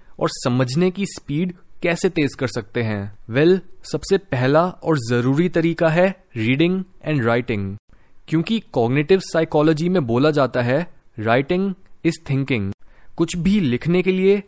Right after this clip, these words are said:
आपको सोचना पड़ता है कि आप किन वर्ड्स को यूज़ कर सकते हो अपनी आर्ग्यूमेंट को स्ट्रॉन्ग बनाने के लिए और कौन से वर्ड्स आपके सेंटेंसेस को स्मूथली फ्लो होने से रोक सकते हैं।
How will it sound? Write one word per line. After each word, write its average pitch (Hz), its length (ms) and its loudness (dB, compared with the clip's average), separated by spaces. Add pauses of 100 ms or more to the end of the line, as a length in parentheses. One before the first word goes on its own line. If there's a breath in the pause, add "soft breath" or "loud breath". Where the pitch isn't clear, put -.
(120)
आपको 135 320 -2
सोचना 180 520 0
पड़ता 127 340 0
है 104 360 -4 (280 soft breath)
कि 170 120 -10
आप 170 320 0
किन 196 220 2
वर्ड्स 196 300 2
को 202 120 2
यूज़ 160 340 0
कर 185 100 2
सकते - 320 -4
हो 185 160 4
अपनी 185 360 -2
आर्ग्यूमेंट 147 640 -2
को 208 160 -2
स्ट्रॉन्ग 165 460 -2
बनाने 135 360 0
के 120 100 -2
लिए 104 300 -2 (340 soft breath)
और 139 260 -4
कौन 135 220 0
से 190 140 -2
वर्ड्स 175 480 2 (160 soft breath)
आपके 135 300 -2
सेंटेंसेस 160 720 -2 (100)
को - 100 2
स्मूथली 170 680 0
फ्लो 160 300 0
होने 131 280 -2
से 202 160 -2
रोक 143 320 0
सकते - 340 -6
हैं। 104 300 -6